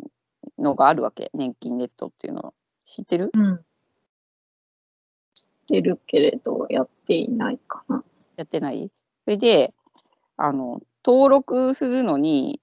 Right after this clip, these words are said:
Speaker 1: まあ、な-、マイナンバーカードを持ってないと結構な、まあ、何段階かのハードルがあるんですよ。
Speaker 2: うん。
Speaker 1: それで、まあ、一番ダメなハードルの、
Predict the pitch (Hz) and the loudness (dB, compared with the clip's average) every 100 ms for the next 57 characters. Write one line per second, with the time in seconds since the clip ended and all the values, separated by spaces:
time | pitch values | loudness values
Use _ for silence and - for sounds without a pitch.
0 | - 185 160 214 233 220 240 262 269 269 | -4 2 4 4 2 2 2 4 4 4
1 | 262 285 262 320 - 190 156 143 180 - | 6 4 4 2 4 4 2 2 -2 0
2 | 143 147 143 - 202 - 135 135 135 135 | 0 2 0 0 -2 2 2 2 2 2
3 | 127 - - _ _ _ - 185 196 214 | 0 -2 -8 _ _ _ -2 4 6 6
4 | 214 185 139 131 131 151 143 156 143 135 | 4 2 0 0 0 2 2 0 -2 -2
5 | - - - _ _ _ _ _ _ _ | -4 -18 -20 _ _ _ _ _ _ _
6 | _ _ - 220 214 196 190 185 175 170 | _ _ 4 6 6 6 4 2 0 -2
7 | 156 156 220 143 - _ - 220 180 180 | -4 -2 -2 -2 -6 _ -12 -2 0 0
8 | - 226 247 226 226 233 190 208 147 151 | -2 0 0 0 -2 -2 -6 -2 -2 -2
9 | 143 143 | -6 -8